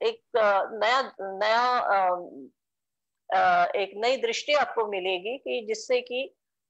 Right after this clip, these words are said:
स्त्री के प्रति, अ, एक सम्मान की भावना होनी चाहिए, समता का भाव होना चाहिए, मैत्री का भाव होना चाहिए।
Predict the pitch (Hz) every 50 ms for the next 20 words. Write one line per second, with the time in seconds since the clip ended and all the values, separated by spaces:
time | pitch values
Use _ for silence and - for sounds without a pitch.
0 | _ - 220 - - - 285 311 311 - 285 294 247 233 226 - 240 220 185 175
1 | - _ _ _ _ _ _ _ _ _ - 175 180 170 170 165 - - - -
2 | - 208 - - - 208 202 196 208 233 262 262 - 226 220 190 196 196 180 175
3 | 180 180 190 196 196 202 185 175 185 190 180 - 196 185 185 196 214 208 214 233
4 | 214 208 202 - 226 233 226 - 196 180 165 165 190 180 185 208 208 185 185 185
5 | 185 180 - 202 196 208 220 226 214 202 214 208 - 247 269 269 - 190 160 165
6 | 160 156 151 147 156 113 - - - - - - -